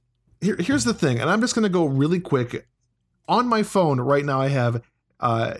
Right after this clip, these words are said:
eighties Mania, or eighties Wrestling Mania Returns, Modern Wrestling Mania Returns, W W E Supercard, W W E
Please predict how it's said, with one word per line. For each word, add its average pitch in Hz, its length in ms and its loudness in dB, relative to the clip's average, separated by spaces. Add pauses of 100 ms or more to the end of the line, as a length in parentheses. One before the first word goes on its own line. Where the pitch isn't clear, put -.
(220)
eighties 185 520 0
Mania, 143 580 0
or 131 300 -4
eighties 151 280 -2
Wrestling 135 300 -2
Mania 131 260 -2
Returns, 143 680 -2 (280)
Modern 143 320 0
Wrestling 131 320 -2
Mania 131 280 -2
Returns, 131 800 -2 (300)
W 143 220 -2
W 127 240 -2
E - 20 -6
Supercard, 135 840 -2 (240)
W 131 320 -4
W 127 320 -4
E 120 60 -10